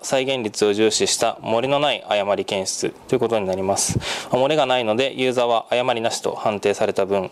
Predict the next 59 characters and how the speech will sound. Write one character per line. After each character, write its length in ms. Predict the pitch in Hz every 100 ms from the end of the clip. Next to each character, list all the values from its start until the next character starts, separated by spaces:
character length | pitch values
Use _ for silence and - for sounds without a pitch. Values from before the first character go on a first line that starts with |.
| -
は 220 | 131 127
確 180 | - 120
認 160 | 110 107
し 100 | 113
な 60 |
く 100 | 104
て 100 | -
も 100 | 98
よ 80 | 104
い 60 | 101
の 100 | 98
で、 160 | 113 - - - -
そ 140 | - 127
の 80 | 113
分 160 | 113
負 80 | 104
荷 80 | 104
が 180 | 117 110
軽 160 | - 107
減 140 | 101
さ 140 | 101 98
れ 100 | 92
る 180 | 92 92
と 80 | -
い 40 |
う 40 |
こ 100 | 113
と 100 | 110
に 100 | 98
な 100 | 92
り 120 | 87 87
ま 140 | 92
す。 200 | - - - - - - - - - - - - - - - - - -
検 280 | 151 147 127
出 280 | - 143
対 180 | 135 131
象 220 | - 107
で 100 | 110
す。 640 | 113 - - - - - - - - - 131
え、 100 | 113
検 140 | 190
出 140 | - 156
対 220 | 151 139
象 200 | - 107
は 200 | 117 123 - - -
今 140 | - 120
回 100 | 104
漢 220 | - 147
字 100 | 151
の 80 | 151
変 220 | 139 127
換 160 | 127 120
誤 140 | 95
り 160 | 90 - - - - - - -
を 200 | 143 - - - - -
扱 300 | 110 - 101
い 60 | 90
ま 120 | 90
す。 260 | - -